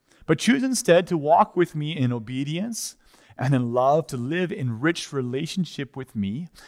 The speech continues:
and you will have life." And then as the narrative of Scripture continues, and we see that mankind did, in fact, choose to turn away from God, to disobey him, and as sin permeates this world,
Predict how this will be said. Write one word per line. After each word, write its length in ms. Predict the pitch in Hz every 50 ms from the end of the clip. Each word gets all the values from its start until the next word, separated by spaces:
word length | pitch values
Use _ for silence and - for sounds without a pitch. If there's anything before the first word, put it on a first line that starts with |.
| - _ -
and 140 | - 131 123
you 100 | 131 147
will 120 | 165 175
have 220 | 156 175 180 180 175
life." 400 | - - - - - - - _ _ _ _ _ _ _ _ _ _ _ _ _ _ _ _ _ _ _ _ _ _ _ _ _ _ _ _ _ _ _ _
And 120 | - 151 147
then 120 | 151 175
as 100 | 196 185
the 80 | 170 170
narrative 340 | 160 156 165 175 175 160
of 120 | 151 147 -
Scripture 400 | - - 175 160 - - 160 147
continues, 720 | - 147 127 - - - 151 151 156 156 165 175 170 135
and 100 | 147 135
we 80 | 127 127
see 180 | - - 156 147
that 180 | 143 135 -
mankind 600 | 135 131 135 139 160 165 156 - 147 143 127 123 113
did, 140 | 123 131 135
in 80 | 143
fact, 380 | 131 - 143 135 131 131 - - _ _ _ _ -
choose 400 | - - - 160 165 170 160 -
to 80 | 147
turn 260 | 113 - - - 170
away 280 | 160 135 120 123 135 147
from 260 | - - 151 143 131
God, 380 | 120 131 127 127 131 151 156 - - - - -
to 60 | -
disobey 800 | 123 104 143 151 156 - - - 135 123 117 120 120 127 151 151
him, 400 | 117 131 135 139 143 160 180 170 - - - - _
and 120 | - 165 -
as 100 | 120 -
sin 380 | - - - 185 180 185 175
permeates 680 | - - - - 185 190 185 175 160 151 160 - - -
this 280 | - 139 131 - -
world, 580 | 123 117 117 143 165 156 127 113 110 123 139